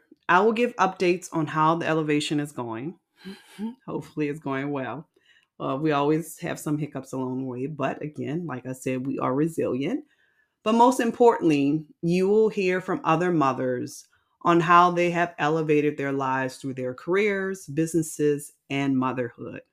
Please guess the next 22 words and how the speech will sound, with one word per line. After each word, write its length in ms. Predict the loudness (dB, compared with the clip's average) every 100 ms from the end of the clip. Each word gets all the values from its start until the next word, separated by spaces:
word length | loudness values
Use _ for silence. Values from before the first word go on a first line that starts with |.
| _ _ _ _ _ _ _ -10
sharing 460 | 0 6 6 6
stories 720 | 4 0 2 4 4 2 -2
and 180 | 2 4
giving 320 | 4 4 2
pointers 540 | 0 -2 -2 -2 -4 -6
on 200 | -4 -4
how 380 | -4 -4 -2 0
you 180 | -2 -6
can 280 | -6 -6 -4
elevate 640 | -4 -2 -4 -4 -6 -8 _ _
your 300 | -10 -6 -6
life. 500 | -6 -10 -18 -20 -20 _ _ _ _ _ _ _ _ _
So 160 | 2 6
I 100 | 8
invite 300 | 8 4 4
you 100 | 2
to 120 | 2
join 320 | 0 2 2 0
me 100 | 0
on 200 | 0 0
this 180 | -2
journey 500 | 0 0 0 0 -2